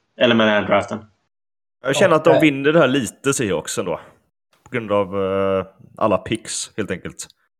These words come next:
Speaker 2: Det går att göra ganska mycket med dem.
Speaker 3: Ja,
Speaker 1: Ja, ja,
Speaker 3: ja, men,
Speaker 1: ja, ja.
Speaker 3: eh, ja. Jag, jag tror, alltså, det Russell Wilson klagar mest på i Seahawks, det var ju O-line. Så att jag tror att det är därför han, för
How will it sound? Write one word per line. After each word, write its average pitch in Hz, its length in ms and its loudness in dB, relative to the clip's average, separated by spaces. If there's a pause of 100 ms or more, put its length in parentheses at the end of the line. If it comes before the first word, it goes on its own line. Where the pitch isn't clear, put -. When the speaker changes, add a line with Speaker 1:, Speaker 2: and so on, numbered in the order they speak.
(120)
Speaker 2:
Det 107 80 -12
går 113 100 -4
att 117 60 4
göra 104 120 4
ganska 107 240 -4
mycket 104 280 -8
med 113 100 -6
dem. - 80 -6 (420)
Speaker 3:
Ja, 120 180 -6
Speaker 1:
Ja, 127 220 6
ja, 131 120 6
Speaker 3:
ja, 143 60 8
men, 143 120 4
Speaker 1:
ja, 139 180 6
ja. 143 120 4
Speaker 3:
eh, - 100 2
ja. 123 220 -2 (840)
Jag, 143 460 4
jag 143 240 4
tror, 139 280 4
alltså, 127 240 -2 (580)
det 143 240 0
Russell 135 360 0
Wilson 131 280 -2
klagar 120 320 4
mest 107 280 -6
på 139 140 -2
i 131 60 -4
Seahawks, 113 300 -10
det 120 100 -10
var 113 180 -2
ju 110 100 -6
O-line. 113 380 -8 (240)
Så 123 140 0
att - 260 -6 (160)
jag 131 160 -4
tror 139 160 4
att 123 120 0
det 131 120 0
är 127 60 -2
därför 123 320 4
han, 120 400 0
för 123 260 0